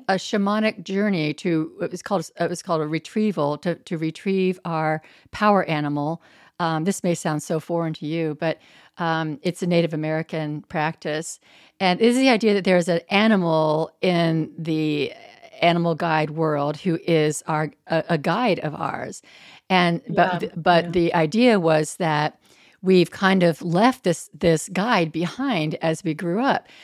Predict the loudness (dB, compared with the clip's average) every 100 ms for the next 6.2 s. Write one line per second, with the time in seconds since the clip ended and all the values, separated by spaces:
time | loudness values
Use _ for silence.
0 | -8 -4 0 2 2 4 2 2 2 0
1 | -2 -12 -2 -2 0 -2 -2 -4 -4 -4
2 | 0 -2 -2 -4 0 -2 -4 -4 0 0
3 | 0 -4 -20 -20 _ _ -20 -20 _ _
4 | -8 -6 -6 -10 -6 -2 -2 -2 -6 -8
5 | -2 -2 -2 0 4 6 4 0 2 2
6 | 2 -2